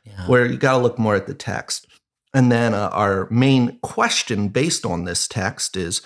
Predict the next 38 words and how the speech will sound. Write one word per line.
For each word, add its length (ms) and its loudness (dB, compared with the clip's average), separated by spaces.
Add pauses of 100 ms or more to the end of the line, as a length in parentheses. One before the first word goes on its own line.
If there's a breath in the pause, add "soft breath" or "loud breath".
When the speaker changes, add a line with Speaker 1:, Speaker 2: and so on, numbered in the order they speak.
(280)
Speaker 2:
what 180 4
are 80 4
your 480 2
two 400 -2
main 400 2 (560)
responsibilities 800 -2
Speaker 1:
Mm-hmm. 280 -6 (160)
Speaker 2:
as 180 0
a 80 -4
follower 840 0
of 420 -8
Christ? 680 -8
Speaker 1:
Yeah. 60 -20 (760)
Speaker 2:
And 280 4
we're 100 2
gonna 180 2
find 380 2
that 260 -2
answer 560 -4 (540)
in 260 6
Jesus's 560 0
only 300 4
statement 580 -4 (220)
that 220 0
he'll 200 2
make 440 -2 (160)
today. 680 -4 (380)
"So 180 0
follow 340 2
me 200 2
and 100 -4
I 100 -4
will 80 -4
make 240 -8
you 60 -10
fish 220 -10
for 160 -14
people." 440 -10